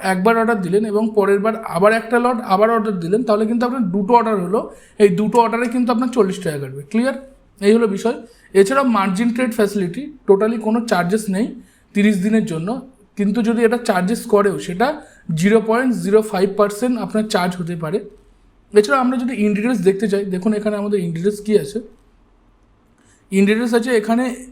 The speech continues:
আহ, ব্রোকারেজ আছে, ইকুইটি ব্রোকারেজ, আপনার স্টক ইনভেস্টমেন্টে জিরো আছে, ইন্টারডে জিরো আছে, কিন্তু এটা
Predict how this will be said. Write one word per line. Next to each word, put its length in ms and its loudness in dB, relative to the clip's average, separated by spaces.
আহ, 320 0
ব্রোকারেজ 320 2
আছে, 160 -2
ইকুইটি 420 0
ব্রোকারেজ, 520 0
আপনার 260 -2
স্টক 520 0
ইনভেস্টমেন্টে 540 0
জিরো 260 0
আছে, 240 -4
ইন্টারডে 520 2
জিরো 300 2
আছে, 240 -2
কিন্তু 320 0
এটা 240 0